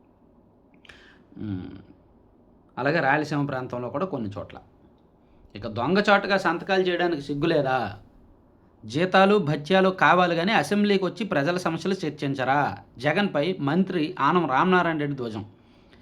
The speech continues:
"మీ పార్టీ ఎమ్మెల్యేలు దొంగచాటుగా అసెంబ్లీ రిజిస్టర్లో సంతకాలు చేయడానికి సిగ్గు అనిపించడం లేదా?" అని వైకాపా అధినేత వైఎస్ జగన్ను దేవాదాయ శాఖ మంత్రి ఆనం రామనారాయణ రెడ్డి ప్రశ్నించారు.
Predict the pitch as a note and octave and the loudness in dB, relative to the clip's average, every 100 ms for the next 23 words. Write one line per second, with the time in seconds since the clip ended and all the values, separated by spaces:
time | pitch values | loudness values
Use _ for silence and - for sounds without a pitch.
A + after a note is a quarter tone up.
0 | - - - G#2 C#3 F3+ G3+ F#3 F#3+ F#3 | -20 -14 -10 0 0 2 2 4 4 4
1 | F3+ F3+ D#3+ F#3+ G3 F#3+ G3 F#3 D#3+ G3 | 2 2 2 2 4 2 4 2 4 2
2 | F#3+ F3+ E3+ - F3+ F#3 D#3+ D3+ D3+ F3+ | 2 0 -4 -4 0 0 0 -2 -2 0
3 | F3 F3 F3 D#3+ D#3 D3+ F#3 E3+ E3 E3 | 0 -2 -2 -6 -4 2 2 2 0 0
4 | D#3 C#3+ D#3 - D#3 D3 D#3 F#3 F3+ F3 | 0 2 2 0 -2 0 0 0 2 2
5 | D#3+ E3+ D#3 C#3+ E3+ E3 A#2+ C#3+ F3 E3+ | 2 0 0 -2 -2 -4 -4 -2 0 -2
6 | F3 D3+ F3 F3+ F3+ E3 D#3+ D#3+ D3+ C#3+ | 2 4 4 4 2 0 -2 -4 -4 -2
7 | B2 D3+ D#3+ C3+ E3 E3+ D3+ C#3+ C#3+ - | -2 0 0 0 2 0 0 -2 -2 -6
8 | A#2+ C3+ B2+ G#2+ | -8 -6 -6 -8